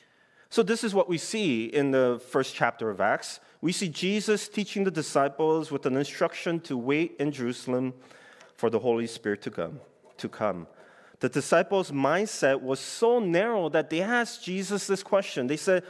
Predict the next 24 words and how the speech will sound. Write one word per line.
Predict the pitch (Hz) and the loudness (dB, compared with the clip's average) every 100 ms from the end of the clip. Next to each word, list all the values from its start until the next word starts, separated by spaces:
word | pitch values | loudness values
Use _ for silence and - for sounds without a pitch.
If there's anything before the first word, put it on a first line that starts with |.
| - | -14
"Jesus, | - 247 247 175 - - - - | -2 0 2 0 -2 -12 -18 0
Lord, | 180 214 - | 4 4 4
are | 175 | 2
you | 214 269 269 | 0 -2 0
at | - 240 | 0 0
this | 214 - | -2 -2
time | 220 202 | 0 0
going | 170 180 | 0 -2
to | 170 156 | -2 -6
restore | 131 - - 165 170 170 | -6 -6 0 2 4 4
the | 165 139 | 2 -4
kingdom | - 160 160 156 | -2 -2 0 0
of | 131 123 | -2 0
Israel?" | 135 139 151 170 202 _ _ _ _ _ _ _ - - | -2 -2 -6 -6 -8 _ _ _ _ _ _ _ -20 -8
When | - 170 | 2 4
Jesus | 160 233 294 277 | 4 -4 -2 -4
told | - 233 220 214 | 2 4 4 6
them | 196 180 190 | 6 4 0
to | - 143 | -4 0
wait | 170 214 | 2 2
for | 208 | 0
the | 180 147 | 2 2
Holy | 170 170 | 2 2
Spirit, | 160 - 247 214 165 | -2 -6 0 2 2